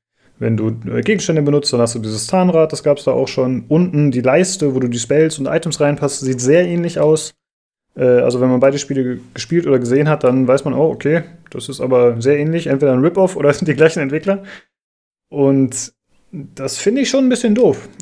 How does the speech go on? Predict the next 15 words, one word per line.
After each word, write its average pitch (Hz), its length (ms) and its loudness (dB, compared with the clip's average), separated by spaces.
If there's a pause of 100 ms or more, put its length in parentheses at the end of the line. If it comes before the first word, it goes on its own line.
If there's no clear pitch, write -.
Also, 143 340 2
da 147 460 2
ich 151 140 -6
kein 135 460 2
Baldur's 123 320 2
Gate-Fan 220 460 0
bin 123 120 0
ursprünglich, 143 540 -2
ist 156 120 -8
es 156 80 -4
für 160 80 0
mich 160 120 0
jetzt 160 160 -4
nicht 160 100 -4
schlimm. 127 280 -2